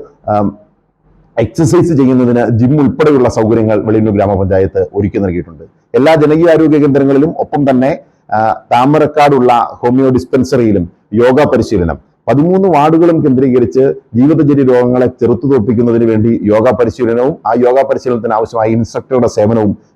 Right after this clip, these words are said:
വെളിയന്നൂർ ഗ്രാമപഞ്ചായത്ത് ഉറപ്പുവരുത്താൻ കഴിഞ്ഞിട്ടുണ്ട് എന്നത് ഗ്രാമപഞ്ചായത്തിനെ സംബന്ധിച്ച് അഭിമാന നേട്ടമാണ്. നമ്മുടെ ജലാശയങ്ങളെയെല്ലാം വീണ്ടെടുക്കുന്നതിന് വേണ്ടി വെളിയന്നൂർ ഗ്രാമപഞ്ചായത്തിലെ ഏറ്റവും പ്രധാനപ്പെട്ട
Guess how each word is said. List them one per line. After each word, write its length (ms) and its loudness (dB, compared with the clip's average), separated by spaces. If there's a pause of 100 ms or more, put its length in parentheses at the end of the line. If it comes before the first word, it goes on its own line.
വെളിയന്നൂർ 320 0
ഗ്രാമപഞ്ചായത്ത് 640 0
ഉറപ്പുവരുത്താൻ 840 -2
കഴിഞ്ഞിട്ടുണ്ട് 400 -2
എന്നത് 460 -2 (220)
ഗ്രാമപഞ്ചായത്തിനെ 540 0
സംബന്ധിച്ച് 320 -6
അഭിമാന 320 -2
നേട്ടമാണ്. 420 -6 (540)
നമ്മുടെ 400 2
ജലാശയങ്ങളെയെല്ലാം 1000 2
വീണ്ടെടുക്കുന്നതിന് 600 2
വേണ്ടി 340 -2
വെളിയന്നൂർ 400 0
ഗ്രാമപഞ്ചായത്തിലെ 640 0
ഏറ്റവും 340 -2
പ്രധാനപ്പെട്ട 460 -2